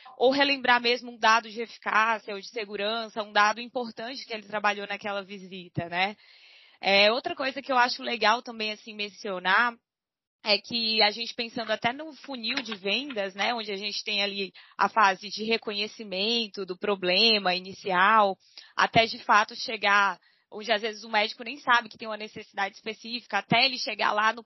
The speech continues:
no, no final do funil, onde ele vai, é, escolher qual decisão terapêutica ele vai tomar, a gente consegue ter touch points diferentes, dependendo da fase, do ciclo de adoção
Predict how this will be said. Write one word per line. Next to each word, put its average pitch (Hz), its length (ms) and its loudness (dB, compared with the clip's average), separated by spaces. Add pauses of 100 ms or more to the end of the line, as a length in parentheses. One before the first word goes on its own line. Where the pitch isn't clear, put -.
no, 226 200 -12 (380)
no 196 140 -18
final 226 360 0
do 240 120 -12
funil, 208 420 -10
onde 202 180 -10
ele 208 220 -8
vai, 214 340 2 (440)
é, 185 360 4
escolher 240 600 -2
qual 220 160 0
decisão 202 440 -8
terapêutica 202 640 -2
ele 190 120 -10
vai 196 160 -2
tomar, 208 400 2 (320)
a 226 100 4
gente 269 220 -8
consegue 269 500 -4
ter 285 220 0
touch - 400 -8
points 330 420 -6
diferentes, 262 800 -2 (260)
dependendo 285 540 0 (240)
da 285 160 -2
fase, 277 540 4
do 262 160 -12
ciclo 294 600 -10
de 254 140 -2
adoção 247 580 -2